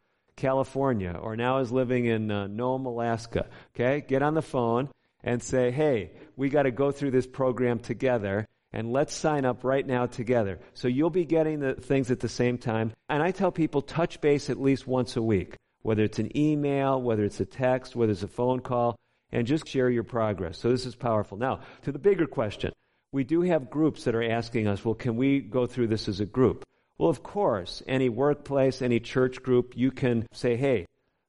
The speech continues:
let's, uh, all sign up on this specific day." You say, "Well, that might be difficult to coordinate, so you're all on the same day." You can do it that way,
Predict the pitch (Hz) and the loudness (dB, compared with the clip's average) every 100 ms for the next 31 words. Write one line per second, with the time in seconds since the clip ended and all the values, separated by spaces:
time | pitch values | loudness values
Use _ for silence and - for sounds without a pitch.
0 | - 117 135 - 147 123 123 139 143 - | -6 -2 -2 -2 -2 -2 0 0 0 0
1 | 135 127 127 120 117 117 - 123 - 131 | 0 2 0 0 0 0 -2 -4 0 0
2 | 120 101 117 117 123 120 - 113 127 147 | 0 -2 0 2 2 0 -2 0 2 2
3 | 135 123 113 123 123 120 - 104 107 - | 0 -2 0 0 0 -2 -2 -2 -2 -4
4 | 107 120 120 101 98 - 110 107 110 110 | -2 0 2 0 -2 -2 -2 0 0 0
5 | 107 104 - 110 101 101 110 104 101 110 | 0 -2 0 0 0 0 0 2 2 -2
6 | - _ - 147 165 233 262 277 247 220 | -6 _ -6 -2 0 2 0 0 2 2
7 | - 104 - - | 2 0 -2 -6